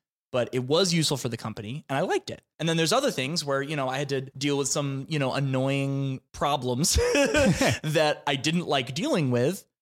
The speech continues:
Speaker 1: but I did know how to solve them, and it was really important for the company. So I did
Speaker 2: Yeah.
Speaker 1: those too. Like, it's a give and take. It's really hard to find the stuff for all three, but if you can, hang on to it. That's, like, such a good thing to offload.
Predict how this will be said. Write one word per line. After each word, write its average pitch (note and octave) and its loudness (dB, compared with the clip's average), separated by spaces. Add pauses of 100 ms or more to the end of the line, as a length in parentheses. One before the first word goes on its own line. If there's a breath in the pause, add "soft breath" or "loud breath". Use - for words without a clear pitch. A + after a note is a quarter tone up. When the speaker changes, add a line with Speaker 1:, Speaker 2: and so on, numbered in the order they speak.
(240)
Speaker 1:
but C#3+ 2
I D3 -4
did E3 0
know F#3+ 2
how F3 0
to D3+ 2
solve A2+ -2
them, A2+ -8 (140)
and C3 -2
it B2+ -4
was C3 0
really B2 0
important A2+ -8
for - -14
the A#2 -12
company. A#2 -12
So - -8
I C4+ -6
did C4+ -6
Speaker 2:
Yeah. C4+ 0
Speaker 1:
those B3 0
too. - -6 (260)
Like, C#3 -2
it's F3+ -4
a A#3 -4
give A3+ -2
and F#3 0
take. - -6 (420)
It's - -4
really A#3+ 2
hard F#3+ 2
to C#3 -4
find C3 -2 (180)
the A#2 -6
stuff - -2
for A#2 -6
all A2 -4
three, A2 -8
but F#2+ -14
if G#2 -14
you A2+ -10
can, C3 -4 (400)
hang A2+ -8
on G#2+ -10
to A#2 -14
it. - -16
That's, - -8
like, G#2+ -10
such - 0
a A#2+ -6
good A#2 -8
thing G#2+ -10
to A2 -12
offload. G#2 -16